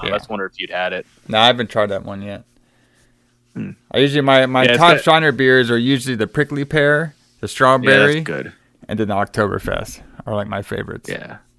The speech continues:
Speaker 2: Man, that prickly pear was so good.
Speaker 1: Oh, yeah, yeah. That's the way
Speaker 2: We
Speaker 1: to
Speaker 2: had
Speaker 1: do
Speaker 2: that
Speaker 1: it.
Speaker 2: at the bar. That was so good. And we
Speaker 1: Yeah.
Speaker 2: were just lucky to get the last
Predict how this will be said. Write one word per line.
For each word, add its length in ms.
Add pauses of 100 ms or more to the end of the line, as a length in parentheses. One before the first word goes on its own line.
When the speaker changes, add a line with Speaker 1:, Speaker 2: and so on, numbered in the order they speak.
(800)
Speaker 2:
Man, 260
that 160
prickly 280
pear 240
was 140
so 180
good. 320 (440)
Speaker 1:
Oh, 100
yeah, 280
yeah. 280 (120)
That's 160
the 80
way 60
Speaker 2:
We 60
Speaker 1:
to 60
Speaker 2:
had 120
Speaker 1:
do 60
Speaker 2:
that 100
Speaker 1:
it. 40
Speaker 2:
at 80
the 60
bar. 480
That 120
was 200
so 140
good. 280
And 80
we 80
Speaker 1:
Yeah. 60
Speaker 2:
were 60
just 180
lucky 240
to 80
get 180
the 60
last 300